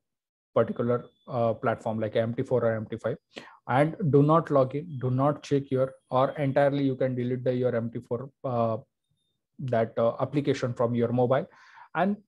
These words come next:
on the same day or the next day, whenever you are free or when you are not into the panic situation or there is no emotional attach for the trading, that time you can log in and you can close the trade. Otherwise, once you are trading,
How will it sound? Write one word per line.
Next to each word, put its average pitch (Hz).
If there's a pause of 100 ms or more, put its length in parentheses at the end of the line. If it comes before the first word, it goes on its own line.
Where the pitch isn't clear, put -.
(100)
on 143
the 156
same 185
day 175
or 156
the 147
next 151
day, 131
whenever 143
you 135
are 131
free 143
or 131
when 131
you 127
are 127
not 127
into 139
the 135
panic 120
situation 123
or 123
there 123
is 123
no 139
emotional 143
attach 127
for 127
the 120
trading, 180 (380)
that 123
time 143
you 139
can 143
log 170
in 156
and 151
you 147
can 190 (100)
close 151
the 123
trade. - (520)
Otherwise, 165
once 139
you 190
are 180
trading, 165